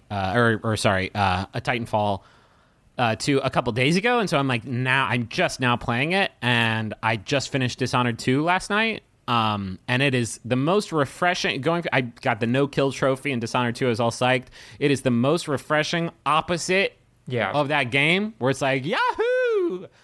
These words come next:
Speaker 1: I'm on a
Speaker 2: You-, you're,
Speaker 1: fucking
Speaker 2: well,
Speaker 1: bullet
Speaker 2: you're a
Speaker 1: roller
Speaker 2: fucking
Speaker 1: coaster."
Speaker 2: superhero, and, and that's the thing, is, like, you're
Speaker 1: Yeah.
Speaker 2: not a slow,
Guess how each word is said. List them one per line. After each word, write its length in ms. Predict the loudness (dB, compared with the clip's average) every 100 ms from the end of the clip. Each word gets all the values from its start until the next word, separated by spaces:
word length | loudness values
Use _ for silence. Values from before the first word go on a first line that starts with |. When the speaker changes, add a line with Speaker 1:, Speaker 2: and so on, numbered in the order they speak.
| -6
Speaker 1:
I'm 160 | -2 0
on 120 | 0
a 20 |
Speaker 2:
You-, 80 | 0 0
you're, 120 | 0
Speaker 1:
fucking 120 | 0
Speaker 2:
well, 100 | 0 0
Speaker 1:
bullet 160 | 0 0
Speaker 2:
you're 120 | 0
a 20 |
Speaker 1:
roller 240 | 0 0 0
Speaker 2:
fucking 40 |
Speaker 1:
coaster." 240 | 0 2 2
Speaker 2:
superhero, 340 | 2 0 -2
and, 220 | -4 -6 -6
and 140 | -2
that's 220 | 0 -2
the 140 | -4 -2
thing, 320 | 0 0 -2
is, 180 | -6 -4
like, 140 | 0
you're 100 | 2
Speaker 1:
Yeah. 60 | 2
Speaker 2:
not 240 | 2 0
a 60 | -4
slow, 800 | -6 -2 0 2 2 0 -2